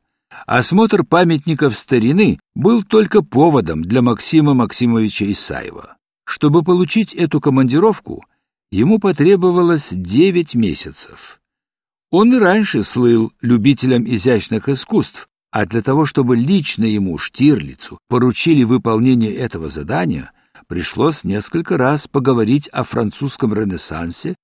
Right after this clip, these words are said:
в присутствии Вальтера Шелленберга, шефа разведки С Д, и в приёмной у Кальтенбруннера.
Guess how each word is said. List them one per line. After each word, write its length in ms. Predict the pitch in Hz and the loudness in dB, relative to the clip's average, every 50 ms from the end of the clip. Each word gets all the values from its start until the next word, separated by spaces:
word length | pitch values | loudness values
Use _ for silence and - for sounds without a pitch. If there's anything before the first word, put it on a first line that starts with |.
| _ | _
в 100 | - - | -18 -4
присутствии 760 | - 147 147 135 - - 147 147 - - - - 151 160 170 | 0 2 2 2 2 0 0 0 -2 -6 -6 -2 0 2 2
Вальтера 640 | 165 135 117 107 107 101 95 - - 120 123 131 127 | 0 0 -2 -4 -4 -6 -6 -4 -4 -2 -2 -2 -4
Шелленберга, 800 | - - - 143 131 110 87 80 69 67 67 - - - - - _ _ _ _ _ | -4 -2 0 0 0 0 -2 -6 -10 -12 -14 -16 -18 -18 -20 -20 _ _ _ _ _
шефа 360 | - - - 131 113 - 123 | -4 0 0 2 2 2 0
разведки 540 | 110 113 95 85 104 107 - - - 120 127 | 0 0 0 0 -2 -2 -2 -2 -2 0 0
С 100 | 135 120 | 0 -2
Д, 200 | 104 95 76 - _ - | -4 -6 -6 -4 _ 2
и 160 | 135 165 175 | 4 4 4
в 80 | 147 | 2
приёмной 600 | - - 214 226 208 196 190 190 190 190 196 190 | 0 0 2 4 6 6 6 4 4 4 4 2
у 160 | 160 160 180 143 | 2 0 -2 0
Кальтенбруннера. 1040 | - 139 123 117 104 - 120 117 117 104 117 117 113 110 110 110 107 107 110 104 | 0 2 2 2 2 0 0 0 0 0 0 0 0 0 0 0 0 -2 -2 -4